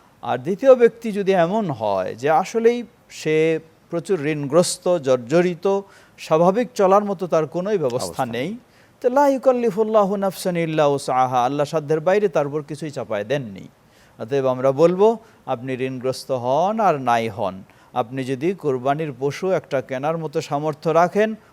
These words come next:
Speaker 1: অথবা একটা গরুতে অংশ নেওয়ার সামর্থ্য রাখেন, তাহলে দেবেন। যদি সামর্থ্য নাই, তাহলে তো কিছুই নেই।
Speaker 2: মাশাআল্লাহ।
Speaker 1: ধন্যবাদ।
Speaker 2: অনেক ধন্যবাদ। আমরা শুনছিলাম আপনার কাছ থেকে যে সন্তানকে কিভাবে আমরা আল্লাহর সামনে উপস্থাপন করছি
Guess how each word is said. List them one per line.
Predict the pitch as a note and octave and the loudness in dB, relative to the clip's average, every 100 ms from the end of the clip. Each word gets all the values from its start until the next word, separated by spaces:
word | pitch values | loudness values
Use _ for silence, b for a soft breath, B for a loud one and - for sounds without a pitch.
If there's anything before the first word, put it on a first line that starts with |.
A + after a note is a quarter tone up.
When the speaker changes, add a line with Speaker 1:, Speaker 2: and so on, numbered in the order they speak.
| - | -6
Speaker 1:
অথবা | E3+ E3+ G3 F3+ | -2 0 2 2
একটা | D#3 - D#3 | 2 0 -2
গরুতে | C3+ D3 E3 E3+ | 0 -2 -2 0
অংশ | C#3 D3 F3 | 0 0 -2
নেওয়ার | G#3 F3+ E3 | 0 2 2
সামর্থ্য | - C#3+ C#3 - D#3+ | 0 -6 -6 -4 0
রাখেন, | G3 G3 B3+ | 2 2 -2
তাহলে | C4+ G#3+ G3+ F3 | 0 -2 -2 -2
দেবেন। | D#3+ D3+ E3 E3+ b b - | 0 2 2 -2 b b -8
যদি | F3 D#3 | -6 -4
সামর্থ্য | D#3 C#3+ C#3 - | -4 -4 -6 -4
নাই, | B2+ C3+ E3+ A3+ | 0 4 4 4
তাহলে | G3+ C#3+ C3+ | -2 -4 -4
তো | A#2+ | -10
কিছুই | A#2+ A2+ - F#2+ | -16 -18 -16 -18
নেই। | F2 - - - - | -16 -18 -20 -20 -14
Speaker 2:
মাশাআল্লাহ। | E2 - B2+ A#2+ | -14 -10 -10 -10
Speaker 1:
ধন্যবাদ। | G2 E2+ - - - | -12 -14 -20 -16 -8
Speaker 2:
অনেক | A2+ | -6
ধন্যবাদ। | G2 A2 A2 B2 | -4 -2 0 0
আমরা | A#2+ C3 | 0 -4
শুনছিলাম | - D#3 - A#2+ | -6 -10 -4 -4
আপনার | G2 A2+ | -2 -6
কাছ | G#2+ G#2 | -6 -8
থেকে | C#3+ D3+ | -10 -8
যে | E3+ | -6
সন্তানকে | - E3+ D#3+ C#3+ F3 D3+ E3+ D#3+ D3+ - - | -4 -4 -4 -2 -4 -4 -2 -2 -4 -10 -8
কিভাবে | F3+ D3+ C#3+ | -6 -2 0
আমরা | B2 A2+ | 0 -2
আল্লাহর | G2+ G#2+ | -2 -6
সামনে | - G#2 G2+ | -6 -8 -8
উপস্থাপন | F#2+ - G2 F#2 E2 - | -12 -12 -10 -10 -14 -12
করছি | A#2+ - F#2+ | -12 -12 -16